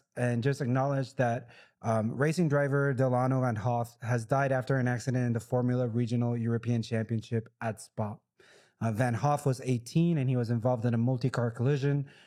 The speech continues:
in wet conditions during the final race of the weekend. The race was on Saturday, uh, and it was red flagged and did not restart.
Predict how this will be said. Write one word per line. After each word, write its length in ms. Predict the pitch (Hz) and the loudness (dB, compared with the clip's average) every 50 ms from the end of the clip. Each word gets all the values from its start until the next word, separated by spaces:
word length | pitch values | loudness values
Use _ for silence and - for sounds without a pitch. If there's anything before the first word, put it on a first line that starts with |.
| _ - | _ -6
in 240 | - 123 123 120 120 | -2 0 0 2 2
wet 180 | 120 147 151 - | 2 0 0 0
conditions 640 | - 147 139 123 135 131 127 - 131 127 113 107 | 0 0 2 2 2 0 2 0 0 0 0 0
during 240 | 107 120 120 120 113 | 0 2 2 2 2
the 80 | 113 110 | 0 -2
final 300 | - 123 120 117 120 117 | 0 0 0 2 2 0
race 260 | 113 117 110 107 - | 0 0 0 -2 -4
of 140 | 117 101 101 | -6 -4 -2
the 100 | 107 104 | -2 0
weekend. 580 | 101 107 107 101 - 113 123 - - - 127 - _ _ _ _ _ _ _ - | 0 0 -2 -4 -6 -10 -14 -14 -14 -16 -18 -20 _ _ _ _ _ _ _ -4
The 100 | - 120 | -2 0
race 300 | 117 123 123 123 120 - | 2 2 2 0 -2 0
was 140 | - 123 110 | -2 -2 0
on 140 | 117 113 110 | 0 -2 -2
Saturday, 840 | - - 156 156 156 151 151 147 143 147 147 143 143 143 143 135 127 117 151 - | -2 0 0 2 2 2 2 0 2 0 0 0 0 0 0 -2 -4 -6 -8 -6
uh, 360 | 120 117 113 113 110 110 110 127 | -2 -2 0 0 0 -2 -2 -4
and 100 | 117 113 | -4 -4
it 60 | 117 113 | -2 -2
was 200 | 113 110 101 110 | -2 -4 -2 -2
red 160 | 117 113 - | -2 -2 -2
flagged 400 | - - 120 120 117 117 113 - - - | -2 -2 0 0 0 0 -2 -6 -10 -6
and 300 | - 120 117 113 107 104 - _ _ - | -4 -2 -2 -2 -2 -4 -8 _ _ -4
did 200 | - 123 127 - | -4 -4 -2 -2
not 240 | 120 117 123 - - | -4 -4 -4 -4 -6
restart. 580 | 127 117 - - - 170 165 156 160 160 - | -8 -8 -6 -2 0 0 0 0 -2 -4 -10